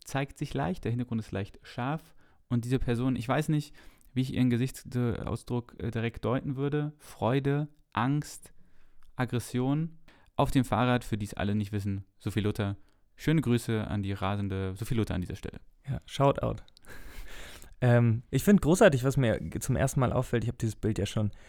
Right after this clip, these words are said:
Speaker 2: es wurde ja schon mehrfach zitiert, würd ich fast sagen, ähm, auf Social Media. Und, aber ich gra-, sehe gerade zum ersten Mal, dass sie sogar zwei Finger an der Bremse hat.
Speaker 1: Obwohl eigentlich beim Prosa Nova immer hieß ja,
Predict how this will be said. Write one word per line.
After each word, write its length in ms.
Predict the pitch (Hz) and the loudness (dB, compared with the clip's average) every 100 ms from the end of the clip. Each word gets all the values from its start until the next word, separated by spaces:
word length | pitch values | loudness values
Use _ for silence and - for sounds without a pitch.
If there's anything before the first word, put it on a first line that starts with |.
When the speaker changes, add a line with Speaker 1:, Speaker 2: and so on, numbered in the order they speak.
| - - - - | -18 -16 -12 -10
Speaker 2:
es 180 | - | -2
wurde 160 | 123 117 | 4 6
ja 80 | 113 | 4
schon 180 | - 110 | 4 4
mehrfach 440 | 113 120 113 - | 4 4 0 -4
zitiert, 640 | - 107 - 143 120 - - - | -4 -4 2 4 4 2 -16 -12
würd 120 | 110 | -8
ich 80 | 98 | -6
fast 200 | - - | -6 -4
sagen, 380 | 101 101 104 98 - - - - | 0 0 0 -4 -10 -20 -20 -6
ähm, 480 | - 107 104 104 104 - - | 0 2 2 2 -2 -4 -8
auf 100 | 110 | -4
Social 300 | 113 104 104 | -2 0 0
Media. 380 | 104 104 101 | 2 0 -2
Und, 320 | 131 104 98 - - - | -4 -6 -6 -10 -20 -10
aber 140 | - 120 | 2 2
ich 80 | 120 | 4
gra-, 240 | 135 - | 2 4
sehe 160 | 131 143 | 4 6
gerade 240 | 135 135 | 6 6
zum 160 | 135 90 | 4 2
ersten 240 | 139 151 | 4 4
Mal, 80 | 139 | 2
dass 120 | 139 | 2
sie 80 | 143 | 2
sogar 260 | 131 131 | 2 2
zwei 260 | 127 139 143 | 2 2 2
Finger 300 | - 156 139 | 2 2 4
an 80 | 131 | 4
der 80 | 127 | 4
Bremse 400 | 143 214 165 107 | 6 6 6 2
hat. 200 | - - - - _ _ - - - - - - - - - _ _ - - - | -2 -8 -20 -20 _ _ -16 -14 -16 -20 -20 -20 -20 -20 -20 _ _ -20 -20 -8
Speaker 1:
Obwohl 400 | 110 113 123 135 | -4 -2 2 2
eigentlich 400 | - 113 139 135 | 2 2 2 -2
beim 140 | 117 113 | -2 -2
Prosa 200 | 127 123 | 0 2
Nova 200 | 113 113 | 2 2
immer 160 | 113 | 2
hieß 260 | 110 113 - | 4 2 0
ja, 260 | 101 95 | 0 0